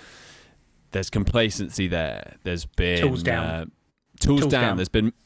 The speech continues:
Speaker 1: there's been mismanagement from the very top for a number of years
Speaker 2: Yeah.
Speaker 1: now.
Speaker 2: Oh, and we're,
Speaker 1: Um,
Speaker 2: we're obsessed with recruitment now.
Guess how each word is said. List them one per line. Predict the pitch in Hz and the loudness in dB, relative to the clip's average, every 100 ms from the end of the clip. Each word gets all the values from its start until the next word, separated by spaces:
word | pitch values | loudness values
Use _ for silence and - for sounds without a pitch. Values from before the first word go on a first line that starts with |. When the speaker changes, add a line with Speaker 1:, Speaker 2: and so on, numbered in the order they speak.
| _ | _
Speaker 1:
there's | - 110 | -2 0
been | 123 120 | 2 2
mismanagement | 117 120 117 113 101 101 - | 2 2 2 0 0 -2 -2
from | 98 | -2
the | |
very | 92 95 90 | 2 2 2
top | - 104 - | 0 -2 -2
for | |
a | 101 | 0
number | 95 90 87 | 0 2 0
of | |
years | 87 95 92 90 | 0 2 2 0
Speaker 2:
Yeah. | 85 64 - - - | -4 -8 -12 -14 -12
Speaker 1:
now. | 98 92 90 180 | -4 0 2 2
Speaker 2:
Oh, | 175 | 2
and | 196 | 2
we're, | 208 | 2
Speaker 1:
Um, | - _ - | -4 _ 2
Speaker 2:
we're | 190 | 4
obsessed | 175 - 202 | 4 0 0
with | 160 | 0
recruitment | 160 - - 175 175 143 - | -2 -2 2 2 2 -4 -4
now. | 120 110 110 | -6 -4 -6